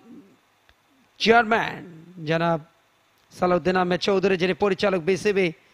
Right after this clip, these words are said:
তিনি দায়িত্বে আসার পর প্রিমিয়ার লিগে অনেক কিছুরই একটু পরিবর্তন এনেছেন। খেলোয়াড়দের পুরস্কার সহ বিভিন্ন ফ্যাসিলিটির জায়গাটা অনেক, অনেক বেশি, আহ, গ্রহণ করা হয়েছে,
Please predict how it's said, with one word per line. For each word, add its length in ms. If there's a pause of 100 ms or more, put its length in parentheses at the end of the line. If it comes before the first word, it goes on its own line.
(200)
তিনি 200
দায়িত্বে 300
আসার 220
পর 220 (320)
প্রিমিয়ার 340
লিগে 320
অনেক 340
কিছুরই 420 (760)
একটু 140
পরিবর্তন 540
এনেছেন। 460 (500)
খেলোয়াড়দের 560 (720)
পুরস্কার 440
সহ 280
বিভিন্ন 320
ফ্যাসিলিটির 600
জায়গাটা 540 (260)
অনেক, 300
অনেক 280
বেশি, 400 (440)
আহ, 420 (2250)
গ্রহণ 240
করা 220
হয়েছে, 520